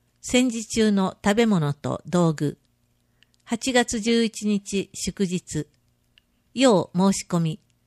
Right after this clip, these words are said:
先着二十人。無料。戦時中に使われた電気式のパン焼き器を体験。戦争を経験された人から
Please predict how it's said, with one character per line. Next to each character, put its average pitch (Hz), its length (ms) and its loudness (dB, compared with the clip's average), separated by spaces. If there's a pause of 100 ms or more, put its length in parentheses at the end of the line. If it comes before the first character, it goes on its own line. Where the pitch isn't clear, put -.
先 254 280 -2
着 247 240 0
二 214 180 4
十 208 220 2
人。 139 280 -6 (400)
無 175 100 0
料。 160 340 2 (1500)
戦 269 300 0
時 247 120 -4
中 240 220 -2
に 220 140 -2
使 - 260 -2
わ 202 100 2
れ 196 120 0
た 180 280 -4 (260)
電 247 220 2
気 233 140 -6
式 - 320 -4
の 196 320 0
パ 208 100 2
ン 240 120 2
焼 226 280 -2
き - 40 -18
器 165 160 -2
を 139 80 0
体 151 260 -4
験。 139 320 -6 (720)
戦 254 240 0
争 233 420 2
を 208 60 0
経 220 260 0
験 214 240 2
さ 208 140 0
れ 202 100 0
た 202 120 -2
人 190 220 -6
か 156 160 -4
ら 147 180 -4